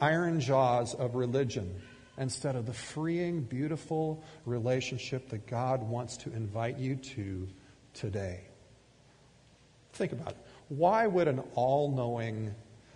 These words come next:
omnipresent, creator of all that exists God, who doesn't need satellites and drones and thermal imaging to find us,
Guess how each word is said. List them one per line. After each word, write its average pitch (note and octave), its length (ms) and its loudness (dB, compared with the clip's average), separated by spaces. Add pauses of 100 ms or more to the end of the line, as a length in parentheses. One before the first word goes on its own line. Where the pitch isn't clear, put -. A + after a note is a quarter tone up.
(160)
omnipresent, C#3+ 1040 2
creator F#3 560 6
of D#3 120 6
all D#3 260 10
that D3+ 140 4
exists C3+ 440 2
God, B2 380 4
who C3 140 2
doesn't F#3+ 500 8
need D#3+ 300 4
satellites D#3 760 8
and C#3 160 0
drones C#3+ 580 4
and C3+ 140 2
thermal D#3+ 400 2
imaging C3+ 380 2
to A#2+ 80 -4
find D#3+ 400 4
us, A#2 200 -2